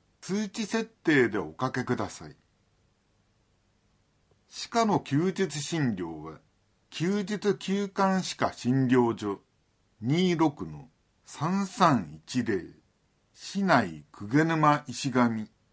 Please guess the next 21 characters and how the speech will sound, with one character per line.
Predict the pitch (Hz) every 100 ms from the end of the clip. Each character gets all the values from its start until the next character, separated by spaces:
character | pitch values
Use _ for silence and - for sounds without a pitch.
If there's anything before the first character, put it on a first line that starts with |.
| _
二 | 143 214
の | 214 143
十 | 110 180 180 123
の | 90
六、 | 90 90 - 101 95 _ _ _ _ -
航 | 156 202 208
空 | - 202 202
保 | 151 156
健 | 202 202 196
セ | - 202
ン | 196
タ | 185 196 196
ー | 180
内 | 120 98
で | 82
行 | 73 76 - 131
っ | 123 -
て | - 101
い | 85
ま | 76
す。 | -